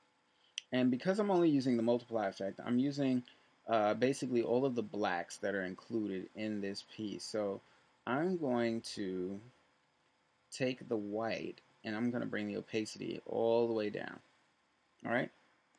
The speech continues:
and then I'm gonna grab this, go to the transparency, and I'm gonna drop that down some more. So that way I give it some form of dimension with a light source that's coming from the upper right portion of the screen. Now this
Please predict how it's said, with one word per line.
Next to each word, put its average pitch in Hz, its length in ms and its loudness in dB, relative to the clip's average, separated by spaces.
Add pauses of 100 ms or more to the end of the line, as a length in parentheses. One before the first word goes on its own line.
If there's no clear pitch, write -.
and 120 640 2
then 135 800 -2 (1200)
I'm 120 100 -2
gonna 113 200 -2
grab 131 500 -2
this, 110 300 -2
go 127 180 -2
to 156 100 0
the 156 100 -4
transparency, 104 1040 -6
and 107 120 -6
I'm 127 160 -2
gonna 113 380 -2 (180)
drop 101 260 0
that 98 200 -2
down 90 260 -6
some - 180 -14
more. - 160 -14 (360)
So 131 100 -4
that 135 140 2
way 127 180 4
I 113 80 4
give 117 180 0
it 101 140 -6
some 135 320 0
form 113 340 -4
of 113 60 -12
dimension 98 480 -6
with 98 100 -6
a 85 60 -6
light 95 280 -2
source 98 300 -6
that's 92 200 -10
coming 98 280 -8
from 98 200 -10
the - 160 -10
upper 104 400 -4 (420)
right 92 380 -4 (380)
portion 98 280 -8
of 90 80 -10
the 90 60 -10
screen. 90 260 -12 (340)
Now 120 160 4
this 156 540 8